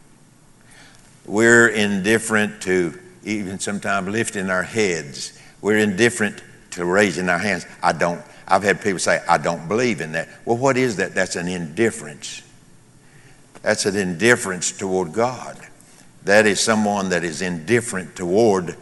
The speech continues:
what God instructs us to do. So it's easy to become indifferent and not know or even think that we are.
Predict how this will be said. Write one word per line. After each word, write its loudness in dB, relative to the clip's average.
what -6
God 4
instructs -6
us -12
to -12
do. -6
So 4
it's 2
easy 6
to 2
become 0
indifferent -2
and -2
not 6
know 8
or 0
even 0
think -8
that -6
we -4
are. -2